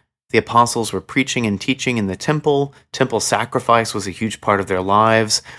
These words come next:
As they went out from Jerusalem, they went to synagogues, and they were preaching and teaching in synagogues.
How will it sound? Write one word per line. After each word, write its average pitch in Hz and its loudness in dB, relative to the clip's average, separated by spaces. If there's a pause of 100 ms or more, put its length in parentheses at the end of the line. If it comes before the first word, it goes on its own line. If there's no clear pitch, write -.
(400)
As 110 2
they 104 4
went 107 0
out 110 2
from 104 -2
Jerusalem, 151 -2 (180)
they 113 4
went 107 0
to - -8
synagogues, 151 -2
and 113 -8
they 104 -2
were 98 -2
preaching 123 -4
and 98 -4
teaching 120 -4
in 95 -4
synagogues. 135 2